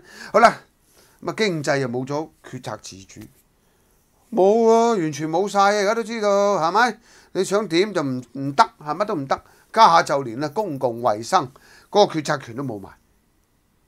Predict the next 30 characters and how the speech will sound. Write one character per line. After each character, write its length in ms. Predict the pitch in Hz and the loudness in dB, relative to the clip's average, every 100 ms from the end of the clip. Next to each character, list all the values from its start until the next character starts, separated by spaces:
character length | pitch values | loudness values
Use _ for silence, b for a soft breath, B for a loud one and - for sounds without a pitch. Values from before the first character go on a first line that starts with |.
| - | -12
明 220 | 254 147 | -6 -4
明 120 | 139 | -4
公 180 | 226 190 | -4 -4
共 140 | 139 127 | -4 -2
衛 220 | 131 131 | -2 0
生 240 | 208 180 | 0 0
嚟 60 | 127 | -2
嘅 100 | 143 | -6
啫， 160 | 190 185 | -4 -4
你 80 | |
睇 140 | 156 175 | -4 -2
返 120 | 190 | -2
零 160 | 123 117 | -4 0
三 320 | 202 175 135 | 4 4 2
年 220 | 117 120 113 b b b b | -4 -6 -8 b b b b
嗰 120 | - 190 | 2 2
個 60 | |
時 240 | 151 117 123 | 2 -6 -4
候， 320 | 123 131 123 _ b b | 0 0 -2 _ b b
沙 380 | - 226 202 190 | 0 4 6 4
士 200 | 185 - 160 202 - | 0 -6 -10 -12 -4
爆 220 | 160 160 | 2 2
出 140 | 156 190 | 2 -4
嚟， 300 | 113 104 107 | -8 -10 -6
香 200 | 196 147 | -4 -2
港 160 | 175 | -2
係 40 | 143 | -4
點 220 | 127 160 | -6 -10
做 160 | 170 131 | -6 -4
嘅？ 260 | 113 127 | -4 -10